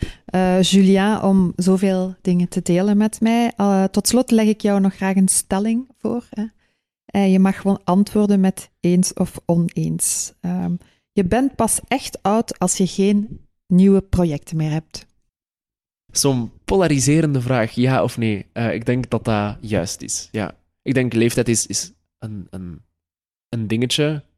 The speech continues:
Speaker 2: eh, een nummertje, maar dat definieert u ook niet. En ik denk dat we allemaal heel erg zoeken naar onze eigen identif-, naar onze eigen ident-, identiteit en die identiteit opbouwen uit verschillende bouwblokjes. En ja, dat is daar één ding van, maar,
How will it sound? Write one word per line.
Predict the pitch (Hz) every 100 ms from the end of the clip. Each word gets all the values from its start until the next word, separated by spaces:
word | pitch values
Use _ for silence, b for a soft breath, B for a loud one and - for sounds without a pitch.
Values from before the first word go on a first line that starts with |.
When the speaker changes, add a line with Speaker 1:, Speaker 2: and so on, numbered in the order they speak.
| _ _ _ _
Speaker 2:
eh, | - 90 71
een | - 110 107
nummertje, | 110 127 - - 131 147
maar | 117 107
dat | 104
definieert | 101 98 101 101 110
u | -
ook | - -
niet. | 101 110 _ _ _ _ _ _ _ _ _
En | 123
ik | 117
denk | 117 117
dat | 117
we |
allemaal | - 131 123
heel | 127
erg | 120 -
zoeken | 131 147
naar | 123
onze | 117
eigen | 120 117 113
identif-, | 113 113 - - -
naar | - 117 120
onze | 113 110
eigen | 104 120
ident-, | 113 -
identiteit | 120 110 110 110 123 -
en | 113 104 -
die | 110
identiteit | 110 117 113 110 110
opbouwen | - 123 120 117
uit | 110
verschillende | - - 131
bouwblokjes. | 117 95 104 131 135 135 151 151 b b b
En | 120
ja, | 113 110
dat | 127
is | 117
daar | -
één | 110
ding | 120 127
van, | 123 127
maar, | 110